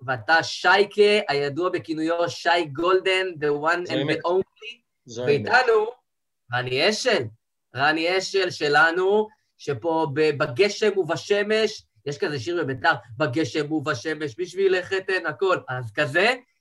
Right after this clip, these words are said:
Speaker 1: אה, נותן הכל, ותשמע, ת-, תן את ה-, תן את המלא, תן.
Speaker 2: כל קבוצה צריכה מאמן. כל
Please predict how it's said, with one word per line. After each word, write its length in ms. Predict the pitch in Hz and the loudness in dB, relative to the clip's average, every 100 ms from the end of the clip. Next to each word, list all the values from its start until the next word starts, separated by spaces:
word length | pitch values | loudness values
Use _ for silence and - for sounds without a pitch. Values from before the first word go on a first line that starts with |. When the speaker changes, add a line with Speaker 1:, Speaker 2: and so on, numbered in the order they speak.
| _ _ 127 | _ _ -4
Speaker 1:
אה, 560 | 131 131 131 135 135 131 | -2 0 0 0 -2 -4
נותן 320 | 135 175 175 | -6 -4 -4
הכל, 460 | 127 165 180 196 196 143 127 | -4 0 4 2 0 -10 -6
ותשמע, 1080 | 131 131 131 131 131 131 107 196 254 131 | -4 -2 -4 -6 -6 -8 -2 4 6 4
ת-, 100 | 113 - - | -4 -6 0
תן 220 | 208 262 | 0 2
את 40 | |
ה-, 200 | 285 247 170 | 4 4 2
תן 140 | 247 | -2
את 60 | 269 | 0
המלא, 300 | 285 196 247 180 - | 2 4 4 2 -2
תן. 220 | 262 311 - _ _ _ _ _ | -2 -2 -4 _ _ _ _ _
Speaker 2:
כל 360 | - 202 214 247 247 | -2 4 6 6 0
קבוצה 580 | 160 156 - 185 185 190 | -8 -8 -4 0 2 2
צריכה 420 | - 139 127 - 143 | -2 -10 -8 -4 -4
מאמן. 380 | 131 113 110 87 _ _ _ _ _ _ _ _ _ _ _ | -4 -6 -8 -12 _ _ _ _ _ _ _ _ _ _ _
כל 300 | - 349 392 | -2 4 4